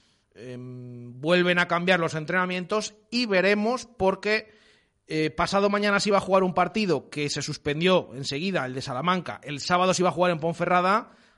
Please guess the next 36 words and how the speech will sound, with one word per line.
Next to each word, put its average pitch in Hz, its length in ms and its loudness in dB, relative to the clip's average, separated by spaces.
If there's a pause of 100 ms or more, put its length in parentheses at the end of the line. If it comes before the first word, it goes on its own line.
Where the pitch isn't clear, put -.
(140)
A 104 120 -8
ver 175 240 -2
qué 185 140 0
pasa, 190 300 2
Alejandro, 190 500 2
con 170 160 0
los 156 160 -4
enfrentamientos 139 840 -6
que 185 120 -2
tiene 185 160 -2
el 175 80 -2
Real 175 160 -2
Valladolid 180 240 2
la 202 100 4
próxima 135 380 -6
semana. 160 340 0 (380)
Quedan 185 280 2
días 190 220 4
todavía 170 260 2
de 143 80 -2
por 135 200 -6
medio. 175 260 0
Hombre, 180 220 0 (240)
si - 180 -6
esto 170 180 -4
se 185 140 -4
cortara 175 340 2
aquí, 196 380 -4 (480)
todavía 160 300 0
podemos 170 260 -2
pensar, 143 320 -4
bueno, 175 220 -2
quizás 190 420 -2
puede 185 300 0
ir 202 260 0
con 160 400 -2